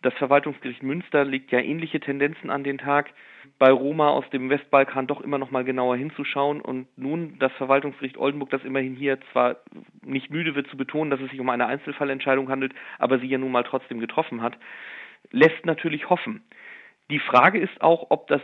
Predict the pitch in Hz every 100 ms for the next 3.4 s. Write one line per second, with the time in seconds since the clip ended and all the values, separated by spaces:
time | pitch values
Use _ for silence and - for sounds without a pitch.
0 | - 156 156 160 170 170 _ 135 - -
1 | 147 - - 139 151 147 127 131 127 123
2 | - - 123 - 127 120 127 - - 151
3 | - 143 131